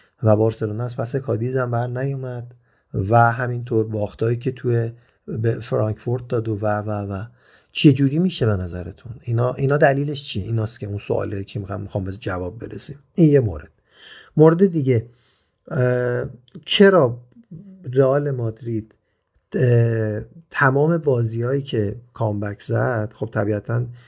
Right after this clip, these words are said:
شما از منفی که می‌خواید به مثبت برسید، حتماً باید نقطه صفر رو رد بکنید. رئال مادرید تو همه این بازی این حالت پیش اومد، یعنی برای تیم حریف به نقطه صفر رسید بازی. چرا اونا نتونستن کارو در بیارن؟ چرا،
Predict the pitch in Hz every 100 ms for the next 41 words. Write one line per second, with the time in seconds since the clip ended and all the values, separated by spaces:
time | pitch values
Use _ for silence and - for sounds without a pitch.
0 | _ - 113 127 113 117 110 104 139 139
1 | 113 104 104 98 107 107 104 107 104 107
2 | 110 143 139 117 135 131 139 120 120 117
3 | - 139 135 135 131 135 123 98 - 98
4 | 113 _ _ _ _ - 139 156 190 185
5 | 156 160 170 139 143 139 156 143 120 113
6 | 131 123 107 117 127 117 113 92 90 104
7 | 104 113 104 120 127 120 117 104 131 135
8 | - 113 107 - 110 - 139 143 123 117
9 | 113 - 143 127 104 90 87 98 _ _
10 | _ _ - 170 202 185 170 196 202 220
11 | 185 160 113 104 107 101 90 87 92 -
12 | - _ _ _ - - - - - -
13 | - 180 202 196